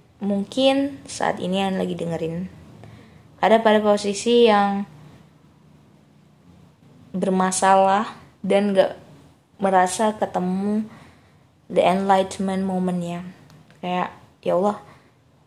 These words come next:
ini kok gak ada titik cerahnya ya? Ya Allah, kok aku merasa dihancurin banget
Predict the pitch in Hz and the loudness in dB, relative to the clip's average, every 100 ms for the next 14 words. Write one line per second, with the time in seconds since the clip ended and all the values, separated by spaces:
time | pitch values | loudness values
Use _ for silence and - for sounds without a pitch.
0 | _ _ _ _ _ 220 226 254 285 208 | _ _ _ _ _ -4 0 2 4 4
1 | 190 185 180 156 - 170 185 190 196 196 | 4 2 0 -6 -4 -6 -4 -4 -4 -6
2 | 190 - - _ - - 180 180 196 214 | -8 -18 -20 _ -20 -10 2 4 4 0
3 | 214 - - - - - 240 - - - | -4 -18 -20 -20 -20 -2 2 2 0 -18
4 | - - - - - - - - - - | -20 -20 -20 -20 -20 -20 -20 -20 -18 -2
5 | 208 - 247 214 190 196 214 202 185 190 | -2 0 0 2 0 -2 -2 -2 -2 -2
6 | 185 185 185 180 180 185 190 | -4 -2 -4 -4 -4 -4 -6